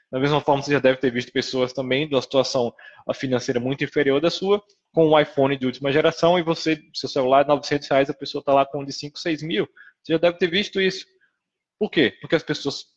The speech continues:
compram o que elas querem comprar. Isso é fato, certo? Além disso, um outro conceito im-, muito importante é, quando a gente fala de preço baixo versus preços altos.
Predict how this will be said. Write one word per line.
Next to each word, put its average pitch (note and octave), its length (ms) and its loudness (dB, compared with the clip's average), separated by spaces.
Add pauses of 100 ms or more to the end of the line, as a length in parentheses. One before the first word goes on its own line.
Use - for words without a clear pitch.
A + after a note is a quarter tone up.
(260)
compram A#2+ 400 2
o D#3+ 120 -8
que - 100 -8
elas B2+ 160 2
querem G#2+ 220 -4
comprar. G2 380 -6 (320)
Isso - 180 -8
é C3 40 -2
fato, - 440 -4 (580)
certo? C#3 320 -2 (1600)
Além G3+ 180 4
disso, B3 340 0
um B3+ 80 4
outro A3 280 4
conceito F3+ 400 0
im-, E3+ 160 -8
muito E3 340 -2
importante F3 560 -2
é, A2 220 0 (580)
quando D3 160 -2
a E3 40 4
gente E3+ 160 -4
fala E3 200 4
de - 100 -14 (280)
preço E3+ 340 0
baixo D3+ 580 2
versus C#3+ 360 -4
preços C#3 580 -8
altos. - 720 -2